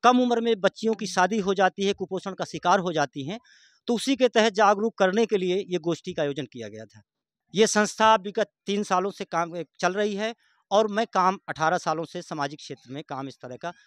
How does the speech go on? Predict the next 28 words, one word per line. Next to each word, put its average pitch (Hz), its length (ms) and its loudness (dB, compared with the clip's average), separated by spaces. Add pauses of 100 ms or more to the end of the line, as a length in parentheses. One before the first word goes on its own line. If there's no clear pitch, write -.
(200)
प्रयास 147 460 -2
कर 139 100 -4
रहे 107 160 -16
हैं। 87 200 -20 (340)
अभी 202 240 2
तक 247 160 -4 (120)
तो 247 420 0
हम 220 300 -2
ज़्यादा 214 280 2
कुछ - 240 -10
नहीं 202 140 -4
कर 208 140 -4
पाए 196 240 -2
हैं, 196 200 -8
लेकिन 202 260 -8
सौ 196 300 0
महिलाएं 180 420 -2
हैं 180 180 -10 (300)
जिनके 196 320 -2
बीच 190 260 -8
में 196 120 -6
मैं 190 160 -6
जाता 160 280 0
हूं 180 260 -4 (540)
और 208 80 -2
साठ 226 400 4
बच्चे 214 340 -2
हैं 220 260 -4